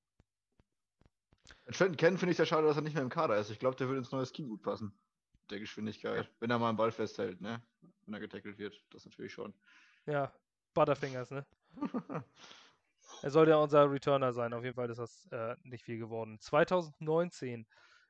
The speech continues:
Speaker 2: ähm, letztes Jahr. Äh, Qu-, Quatsch, mein Gott. So gehen die Jahre vor-, äh, vorletztes Jahr.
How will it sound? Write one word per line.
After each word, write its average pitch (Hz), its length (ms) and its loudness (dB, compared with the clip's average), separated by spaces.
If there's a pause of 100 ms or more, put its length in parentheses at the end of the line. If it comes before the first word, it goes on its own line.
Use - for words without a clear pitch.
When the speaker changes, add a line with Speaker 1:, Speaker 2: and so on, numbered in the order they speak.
(120)
Speaker 2:
ähm, 147 360 2 (100)
letztes 151 480 -2
Jahr. 147 340 0 (800)
Äh, 143 80 -10
Qu-, - 160 -20 (220)
Quatsch, - 300 -16 (120)
mein 120 220 -8
Gott. 120 220 -8 (120)
So 139 480 -6
gehen 135 320 -10
die 139 80 -14
Jahre 143 280 6
vor-, 147 180 -8
äh, 143 120 0
vorletztes 135 420 2
Jahr. 127 200 -4